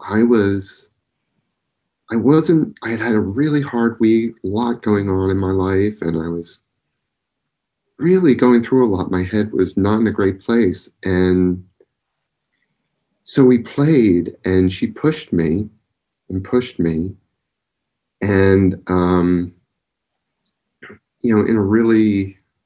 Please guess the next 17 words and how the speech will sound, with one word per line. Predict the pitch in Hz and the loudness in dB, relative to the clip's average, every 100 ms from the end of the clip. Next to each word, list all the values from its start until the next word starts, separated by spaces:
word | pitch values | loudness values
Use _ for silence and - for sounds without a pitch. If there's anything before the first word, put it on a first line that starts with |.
| _ | _
loving | 101 92 95 101 92 87 | -6 -2 0 2 2 2
way. | 101 113 87 87 92 _ _ _ _ _ _ - | 0 0 -2 -8 -10 _ _ _ _ _ _ -6
And | 101 95 | 0 0
at | 95 | 0
the | 101 95 | -2 0
end, | 110 123 107 95 92 98 - _ _ _ _ | 4 4 4 4 2 0 -8 _ _ _ _
she | - - 95 90 - | -16 -6 -4 -6 -2
did | 107 107 | 0 0
that | 107 104 | -2 -2
to | 107 | -2
my | 95 | -2
chest | 95 90 87 - | -2 -4 -6 -8
a | |
few | - 92 95 | -8 -6 -4
times, | 95 87 92 90 | -4 -2 -4 -2
and | |
I | 92 | -4